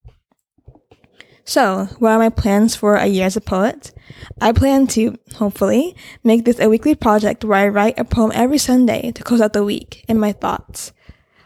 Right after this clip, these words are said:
Although I aim to improve my skills as a poet throughout this project, I also acknowledge I may not.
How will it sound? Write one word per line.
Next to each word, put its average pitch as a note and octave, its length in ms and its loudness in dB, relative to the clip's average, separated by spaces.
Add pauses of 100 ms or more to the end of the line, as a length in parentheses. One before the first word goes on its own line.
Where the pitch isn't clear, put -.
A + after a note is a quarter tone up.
(120)
Although B3 300 2
I D#4 160 4
aim B3 240 4
to - 140 0
improve A3+ 320 0
my A#3+ 100 2
skills G#3 380 0
as G#3+ 160 -6
a A#3 40 0
poet - 680 -6
throughout G#3 260 -2
this A#3+ 160 -2
project, - 680 -12 (680)
I A3+ 80 4
also A#3 320 2
acknowledge G#3+ 500 0
I A3+ 80 0
may A3+ 160 2
not. - 480 -2